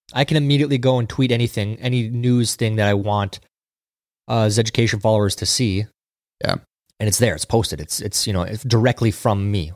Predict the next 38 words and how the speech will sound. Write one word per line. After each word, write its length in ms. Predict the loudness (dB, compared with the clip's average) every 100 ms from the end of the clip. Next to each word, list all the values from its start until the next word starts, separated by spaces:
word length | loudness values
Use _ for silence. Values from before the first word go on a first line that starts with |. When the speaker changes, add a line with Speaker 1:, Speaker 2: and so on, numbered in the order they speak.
| -6
Speaker 1:
which 160 | 0 0
I 80 |
think 160 | 0 0
is 80 | -2
important. 480 | -4 -4 -6 -10 -20 _ _ _ _ _ _ _ _ _ _ _ _ 0
You 80 | 2
don't 80 |
have 120 | 2 0
to 80 |
g-, 120 | -4 -6 -2
like, 300 | 0 0 0
back 220 | 0 0
in 60 |
the 60 | 0
day, 160 | 2 2
you 120 | 0
had 160 | -2
to 60 | 0
go 300 | 2 2 0
call 360 | -4 -2 2 2
a 60 |
newspaper 500 | 4 2 2 -2 0
and 100 | -4
say, 100 | 0
"Hey, 120 | 2
write 200 | 2 2
this 120 | 0 0
article 300 | 0 0 0
about 220 | 0 -2
me, 100 | 0
please. 440 | 2 2 0 -4 -4
Let 160 | -2 2
me 280 | 2 2 -2 -2
get 120 | 0
a 40 | 0
quote 340 | 2 2 2
in 60 | 0
there." 260 | 0 -2